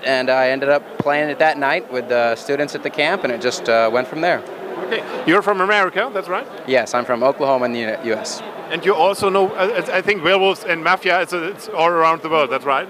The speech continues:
Speaker 2: Or is it no German? No, it's not.
Speaker 1: Uh, I mean, it is all around the world. It's, you know, it's probably not as big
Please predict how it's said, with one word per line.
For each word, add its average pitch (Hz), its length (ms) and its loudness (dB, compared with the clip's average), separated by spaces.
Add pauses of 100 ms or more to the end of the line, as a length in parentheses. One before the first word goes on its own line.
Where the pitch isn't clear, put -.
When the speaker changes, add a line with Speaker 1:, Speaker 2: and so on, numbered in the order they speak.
Speaker 2:
Or 147 180 -2
is 185 240 -6
it 143 240 -10
no 143 120 2
German? 160 400 -2
No, 120 280 0
it's - 200 -8
not. 110 120 -6
Speaker 1:
Uh, - 840 2
I 226 40 4
mean, 247 140 -2
it 247 100 6
is 247 160 6
all 208 200 6
around 196 200 4
the 170 80 0
world. 147 420 4
It's, 143 340 -6
you 151 60 -4
know, 131 140 2
it's 123 120 -6
probably 147 360 0
not 139 180 2
as 113 160 -4
big 151 340 0